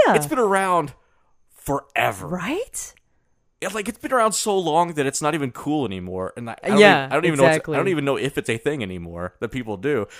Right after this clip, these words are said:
Speaker 1: So how was it
Speaker 2: Like
Speaker 1: done?
Speaker 2: stickers? Do people still use stickers? Like, s-, ki-,
Speaker 1: <laughs>
Speaker 2: kids get sticker books?
Speaker 1: Yes, that still happens.
Speaker 2: It does?
Speaker 1: Yeah, my roommate has children. I know about these
Speaker 2: Oh,
Speaker 1: things.
Speaker 2: fun. Well,
Speaker 1: But I,
Speaker 2: um,
Speaker 1: I
Speaker 2: like
Speaker 1: don't,
Speaker 2: scratch and
Speaker 1: they're not
Speaker 2: sniff.
Speaker 1: scratch and sniff?
Speaker 2: Like on, um, I've,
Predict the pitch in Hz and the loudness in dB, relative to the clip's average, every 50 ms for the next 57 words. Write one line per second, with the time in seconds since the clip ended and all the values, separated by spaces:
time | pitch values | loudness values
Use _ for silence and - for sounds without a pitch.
0 | - - - - 175 143 139 - - - 196 226 233 226 220 190 165 180 160 160 | -20 -18 -12 -8 -6 -6 -6 -6 -6 -6 -4 -2 -2 0 0 0 0 0 0 0
1 | 160 - 143 196 294 - - - 180 185 190 208 208 - - - _ _ _ _ | -2 -2 -4 -6 -4 -4 -4 -4 -4 -6 -6 -6 -6 -8 -12 -20 _ _ _ _
2 | - - 196 175 220 170 180 - - - 170 180 175 160 143 - - - 151 143 | -14 -10 -6 -6 -6 -6 -6 -8 -6 -4 -4 -2 -2 -4 -6 -8 -10 -8 -8 -8
3 | - - 185 196 202 220 226 - - - - _ _ _ _ _ _ _ _ _ | -8 -8 -10 -8 -8 -10 -10 -12 -16 -20 -20 _ _ _ _ _ _ _ _ _
4 | - - 139 135 - - - - - _ _ _ _ _ _ _ - - - - | -14 -12 -12 -12 -12 -16 -18 -20 -20 _ _ _ _ _ _ _ -14 -12 -10 -4
5 | - 185 - - - - 202 180 180 160 - 175 151 - - - 185 180 196 196 | -4 -4 -4 -4 -4 -2 -2 -2 -2 -2 -4 -4 -4 -4 -6 -8 -6 -6 -6 -6
6 | 175 196 202 208 202 - - 185 185 160 - - 110 - - - - 147 147 - | -4 -4 -4 -4 -6 -8 -12 -12 -12 -8 -6 -6 -6 -6 -6 -2 0 0 0 0
7 | - 135 117 104 104 95 92 - 73 - 90 - - - - 185 170 - 208 208 | -2 -4 -4 -4 -4 -8 -8 -10 -14 -18 -18 -20 -12 -4 -2 -2 0 0 0 0
8 | 269 349 415 453 453 - - - 170 151 127 123 131 139 147 139 127 101 98 101 | 2 2 0 -2 -4 -4 -4 -2 0 0 0 0 0 0 0 0 0 -2 -4 -6
9 | 95 - - - 107 92 87 87 87 98 107 104 101 98 90 82 82 - - 285 | -10 -10 -6 -6 -6 -6 -6 -8 -8 -6 -6 -4 -6 -6 -6 -8 -8 -8 -8 -6
10 | 349 427 466 494 494 480 480 440 330 233 190 - - 247 302 370 427 381 220 170 | -6 -6 -6 -4 -4 -2 -2 -2 -2 -2 -4 -6 -8 -10 -8 -8 -8 -8 -8 -8
11 | 156 151 - - - - - - - - - - 226 233 262 247 233 233 208 196 | -10 -12 -14 -16 -20 -20 -20 -20 -20 -12 -4 2 8 8 8 8 8 6 4 4
12 | - 196 208 208 226 247 277 277 285 - 277 240 196 190 202 214 202 202 196 - | 2 4 4 4 4 4 4 2 2 2 0 -2 -2 -2 -2 -2 -2 -2 -2 -2
13 | - 359 285 - - 180 214 320 - - - 202 202 208 - 208 196 185 185 185 | -4 -8 -12 -10 -8 -10 -10 -10 -12 -10 -4 -2 -2 0 0 -2 -2 -2 -2 -2
14 | 180 175 175 175 - - _ _ _ - - 190 185 185 180 175 165 - - 170 | -4 -4 -6 -8 -10 -14 _ _ _ -4 -2 0 0 0 0 -2 -4 -4 -4 -4
15 | 180 156 | -4 -6